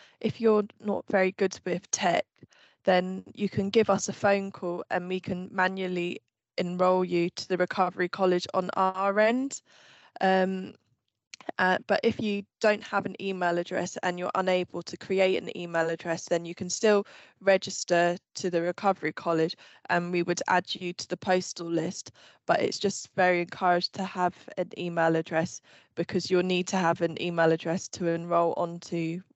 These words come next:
webinar and Zoom courses, 'cause if you don't have an email address, you'll only be able to access the classroom courses.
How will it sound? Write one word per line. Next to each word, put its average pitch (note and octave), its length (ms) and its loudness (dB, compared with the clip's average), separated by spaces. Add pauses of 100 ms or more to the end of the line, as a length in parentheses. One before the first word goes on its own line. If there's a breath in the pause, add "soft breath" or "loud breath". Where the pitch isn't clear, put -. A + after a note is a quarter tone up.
(140)
webinar F3 580 4
and E3+ 120 -4
Zoom F#3+ 300 0
courses, G#3 680 4 (420 soft breath)
'cause - 160 -6
if F#3+ 120 4
you F#3+ 80 -4
don't F#3+ 220 4
have F3 200 -2
an E3+ 100 -6
email D#3+ 340 -4
address, F3 340 -2
you'll - 160 -4
only E3+ 220 -2
be - 180 -8
able E3+ 300 0
to - 180 -4
access - 600 -4
the F3 80 -10
classroom E3 560 0
courses. D#3+ 800 -2